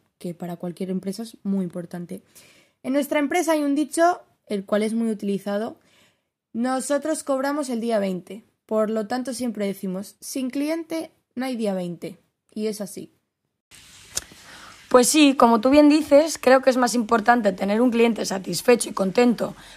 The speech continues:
Speaker 2: con el trato y la atención que ha recibido de la empresa que ofrezcamos un producto bueno. Porque, por ejemplo, si nosotros ofrecemos un buen producto, pero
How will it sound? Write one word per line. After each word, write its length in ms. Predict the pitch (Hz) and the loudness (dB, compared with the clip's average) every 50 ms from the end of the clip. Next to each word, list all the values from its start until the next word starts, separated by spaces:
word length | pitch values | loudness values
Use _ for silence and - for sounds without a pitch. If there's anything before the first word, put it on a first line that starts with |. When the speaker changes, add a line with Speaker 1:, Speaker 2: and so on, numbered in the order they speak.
| - _ | -20 _
Speaker 2:
con 180 | - - 202 208 | 0 2 4 4
el 140 | 202 196 185 | 4 2 4
trato 320 | - 233 240 226 208 208 | 4 4 4 4 2 2
y 20 | |
la 80 | 185 190 | 2 2
atención 400 | 180 190 190 185 156 226 226 214 | 2 0 -2 0 2 2 0 4
que 80 | - 196 | 4 4
ha 20 | |
recibido 640 | 208 214 185 175 226 226 240 240 214 196 175 165 - - | 4 4 2 0 2 2 2 4 6 4 4 4 -2 -8
de 180 | - 185 185 185 | -2 0 2 4
la 120 | 185 180 | 4 2
empresa 580 | 180 160 170 208 220 240 233 - 240 254 302 302 - - _ _ _ _ _ _ _ _ _ - - _ _ _ _ - - - - - - _ _ _ | 2 0 2 4 4 4 6 6 4 4 4 0 -8 -20 _ _ _ _ _ _ _ _ _ -14 -14 _ _ _ _ -20 -20 -20 -20 -20 -20 _ _ _
que 720 | - 214 214 208 208 202 202 202 202 202 202 202 202 196 - - | 2 4 6 6 6 6 6 4 4 4 4 4 4 2 2 2
ofrezcamos 640 | 214 196 156 208 208 - - 226 233 247 254 247 247 | 0 2 2 0 0 2 4 4 4 4 2 2 4
un 160 | 262 262 254 | 4 4 4
producto 500 | - 226 220 220 233 226 214 - 269 214 | 4 4 4 4 2 0 4 4 4 4
bueno. 360 | 185 190 196 185 170 160 - - _ _ _ _ _ - - - - - - - _ _ _ _ _ | 6 2 2 2 2 -2 -8 -10 _ _ _ _ _ -20 -20 -20 -20 -20 -20 -20 _ _ _ _ _
Porque, 240 | - 226 208 208 214 | 2 2 2 4 4
por 120 | 214 214 | 4 4
ejemplo, 340 | 220 208 262 277 294 254 220 | 4 6 6 6 6 4 4
si 120 | - 208 | 2 0
nosotros 300 | 208 196 220 220 254 247 | 0 0 0 0 2 2
ofrecemos 460 | 277 262 269 254 214 269 269 254 208 | 4 4 4 4 4 6 4 4 4
un 140 | 214 220 220 | 2 2 4
buen 160 | 233 254 269 | 6 6 6
producto, 580 | - 247 240 233 247 262 254 - - 196 190 190 | 6 6 6 6 6 4 4 2 2 2 2 2
pero 560 | - 190 190 185 180 180 180 180 180 - - | 0 4 6 8 8 8 8 6 6 4 0